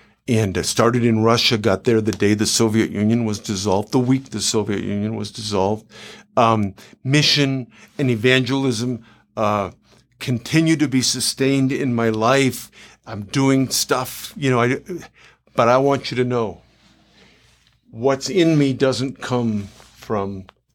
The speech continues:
those trips I get to take. Now, I don't get to take too many of them, neither do you. It is sustained in my life by the small things. It's, it's the things that I do locally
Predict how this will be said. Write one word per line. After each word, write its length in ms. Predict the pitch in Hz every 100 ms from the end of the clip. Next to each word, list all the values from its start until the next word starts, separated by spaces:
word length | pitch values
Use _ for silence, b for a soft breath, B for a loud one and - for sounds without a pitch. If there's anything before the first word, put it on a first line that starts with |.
| _ _ _
those 240 | 120 104
trips 440 | - - 127 - -
I 240 | 87 87 - _
get 200 | 123 113
to 100 | 107
take. 480 | 95 104 - - - _ _
Now, 180 | 101 95
I 60 |
don't 200 | 101 92
get 140 | - 92
to 80 | 80
take 260 | - -
too 140 | - 123
many 260 | 120 -
of 140 | - -
them, 160 | -
neither 240 | 95 98 98
do 120 | 101
you. 280 | 147 165 - _ _ _ _ _ _ _
It 180 | - 190
is 200 | 240 240
sustained 880 | - - 208 - - 180 180 147 123
in 260 | 127 143 156
my 180 | 151 151
life 420 | 139 113 113 -
by 120 | 107
the 140 | 104 110
small 560 | - - 120 127 127
things. 760 | 123 117 101 82 - - - - _ _ _ B B B B
It's, 380 | 156 147 - -
it's 180 | 165 -
the 100 | 139
things 420 | 131 185 220 190
that 100 | 156
I 80 | 165
do 240 | 151 151 143
locally 840 | 139 160 175 - 139 127 110